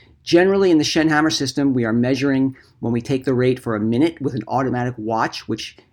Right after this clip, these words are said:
allows for greater reliability. For the Shenhammer system, unlike classical Chinese medicine, we are not measuring according to the breath. So let's talk now a little bit about the rate on exertion.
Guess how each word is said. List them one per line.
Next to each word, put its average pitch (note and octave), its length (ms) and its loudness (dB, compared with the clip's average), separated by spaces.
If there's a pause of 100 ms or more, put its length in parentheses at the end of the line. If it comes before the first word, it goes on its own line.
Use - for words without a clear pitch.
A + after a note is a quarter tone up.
allows A#2+ 420 -2
for C3 80 -8
greater A#2+ 380 -4
reliability. G#2 720 -8 (300)
For B2 100 -8
the A#2 60 -6
Shenhammer E3+ 440 2
system, C#3 520 0
unlike D3+ 500 2 (140)
classical D#3+ 420 0
Chinese A#2+ 340 -2
medicine, A2+ 380 -4
we A#2 80 0
are A2 80 -2
not B2 320 -2
measuring A2 560 -2 (220)
according A2+ 580 -4 (220)
to A2+ 120 -8
the G2 60 -6
breath. - 320 -12 (1000)
So F3+ 160 0
let's A3 200 2
talk - 400 -4
now A2 240 -4
a A2 40 -4
little A#2+ 200 -4
bit A2 120 -6
about G#2 360 -6
the G#2+ 100 -10
rate G2+ 300 -6
on F#2+ 140 -12
exertion. - 520 -18